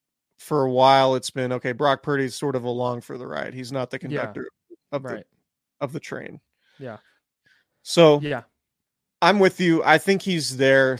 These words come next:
Speaker 1: Like, he's, he's certainly capable. I don't think the Eagles defense outside of their front four is all that good. Like, Darius Slay's good. I don't think the safeties are very good, and I don't think their linebackers are very good. And we
Speaker 2: Sure.
Speaker 1: know what Kyle Shanahan does in the middle of the field when he feels like he could take advantage of that.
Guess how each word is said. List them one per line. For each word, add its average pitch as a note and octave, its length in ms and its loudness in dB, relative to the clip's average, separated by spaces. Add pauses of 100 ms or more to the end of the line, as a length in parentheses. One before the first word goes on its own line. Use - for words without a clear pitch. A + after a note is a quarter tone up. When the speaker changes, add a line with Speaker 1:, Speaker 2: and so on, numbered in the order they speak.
Speaker 1:
Like, B2+ 160 -6
he's, - 240 -12
he's D3 220 -8
certainly C#3+ 440 -2
capable. C3+ 720 -2
I C#3 120 0
don't D3+ 240 0
think D#3 220 -4
the D3 100 -6
Eagles C3 320 -6
defense B2+ 440 -8
outside B2 400 -4
of A#2 80 -12
their B2 140 -4
front B2 260 -10
four B2 480 -6 (640)
is D#3+ 220 2
all D#3 160 6
that D#3+ 180 4
good. E3+ 380 0 (180)
Like, C#3 300 0
Darius D#3 380 0
Slay's C3+ 380 -2
good. C3+ 460 -2
I C3+ 120 -2
don't C3+ 160 -2
think C#3 140 -6
the C3+ 80 -10
safeties B2+ 460 -8
are C3 60 -10
very B2+ 240 -4
good, B2+ 240 -2
and B2+ 180 -8
I B2 80 -6
don't B2 180 -6
think B2+ 140 -12
their B2+ 100 -8
linebackers B2 600 -6
are B2+ 60 -10
very C3 260 -4
good. C3 240 -4 (400)
And C#3 100 -6
we C3+ 80 -2
Speaker 2:
Sure. C3+ 60 0
Speaker 1:
know C3+ 120 4
what C3+ 120 2
Kyle B2+ 260 0
Shanahan B2+ 460 -4
does B2 260 -2
in B2 80 -6
the A#2+ 60 -6
middle A#2+ 240 -4
of A#2 60 -8
the A#2 80 -10
field B2 400 -8
when B2 180 -8
he A#2+ 80 -8
feels A#2+ 260 -6
like B2 140 -8
he B2+ 100 -10
could B2+ 140 -12
take B2+ 160 -8
advantage - 420 -12
of B2+ 100 -12
that. C#3 220 -8